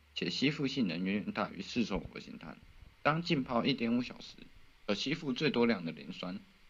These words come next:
当总磷浓度达到零点零二P P M，即为优氧化阶段，相当于磷酸浓度约零点零六P P M。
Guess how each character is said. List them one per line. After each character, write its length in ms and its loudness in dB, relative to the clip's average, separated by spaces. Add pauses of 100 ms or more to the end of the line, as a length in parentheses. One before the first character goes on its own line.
(120)
当 180 2
总 200 6
磷 160 10
浓 160 4
度 140 2
达 180 6
到 140 8
零 200 6
点 260 -2
零 220 -8
二 120 2
P 220 -4
P 160 0
M， 160 -8 (240)
即 80 2
为 200 6
优 120 6
氧 180 4
化 160 4
阶 200 -4
段， 240 -2 (480)
相 180 6
当 200 6
于 40 4
磷 200 6
酸 180 2
浓 160 4
度 300 0
约 400 2
零 160 6
点 240 0
零 120 0
六 160 0
P 200 -8
P 140 -10
M。 160 -6